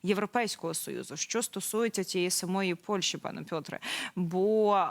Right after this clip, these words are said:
е, нам кажуть в Європі: "Ми з Україною до кінця". М, наприклад, там Еммануель Макрон, президент Франції, каже, що те, що пропонує Росія, це просто капітуляція для України. Е, інші, е,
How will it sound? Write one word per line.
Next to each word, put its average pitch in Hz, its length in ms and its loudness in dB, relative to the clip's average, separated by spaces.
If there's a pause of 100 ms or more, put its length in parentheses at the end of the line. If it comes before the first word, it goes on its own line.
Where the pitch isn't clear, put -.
е, 185 180 4
нам 214 200 2
кажуть 202 400 0
в - 20 0
Європі: 180 300 0
"Ми 185 140 2
з 175 80 2
Україною 202 560 2
до 175 120 0
кінця". 180 580 2
М, 170 500 -4
наприклад, 175 440 -2
там - 300 -2 (100)
Еммануель 180 520 2 (300)
Макрон, 208 380 2
президент 180 380 0
Франції, 196 360 0
каже, 170 240 0
що 160 260 -2
те, 160 100 -4
що 170 160 -6
пропонує 160 400 -6
Росія, 185 400 2
це - 140 -6
просто - 300 -8
капітуляція 202 640 0
для 180 200 2
України. 175 580 0 (320)
Е, 175 300 4
інші, 208 480 4
е, 151 180 -4